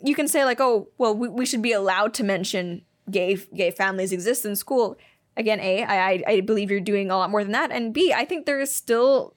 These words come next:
the question of what is age appropriate. I don't wanna have to explain gay and straight, those differing concepts,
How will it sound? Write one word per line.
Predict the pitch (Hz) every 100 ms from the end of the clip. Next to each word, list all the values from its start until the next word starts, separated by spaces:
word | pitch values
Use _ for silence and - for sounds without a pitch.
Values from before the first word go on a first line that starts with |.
| _
the | 226 240
question | - 208 - 247
of | 226
what | 208 208
is | 220 214
age | - 202 214
appropriate. | - - 240 285 202 - - -
I | - 220
don't | 247 254
wanna | 269
have | 277 247 262
to | 247
explain | 233 - 240 233 220 196
gay | 208 226 214 202 -
and | 196 196
straight, | - - - 214 190 202 - _
those | - 214
differing | 214 208 196 190
concepts, | 190 254 269 - 190 -